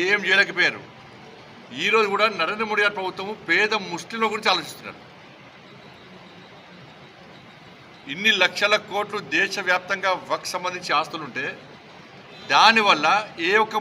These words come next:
ముస్లిం పేద, పే-, పేద ముస్లిం కుటుంబానికి ఏమైనా న్యాయం జరిగిందా?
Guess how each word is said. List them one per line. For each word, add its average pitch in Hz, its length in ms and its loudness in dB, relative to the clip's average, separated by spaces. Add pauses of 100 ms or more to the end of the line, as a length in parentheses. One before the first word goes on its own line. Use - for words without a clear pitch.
(100)
ముస్లిం 214 460 -4 (140)
పేద, 214 200 6 (160)
పే-, 202 240 2
పేద 202 180 0 (140)
ముస్లిం 208 320 -8 (140)
కుటుంబానికి 196 480 -2
ఏమైనా 214 200 -2
న్యాయం 202 280 4
జరిగిందా? 135 340 -4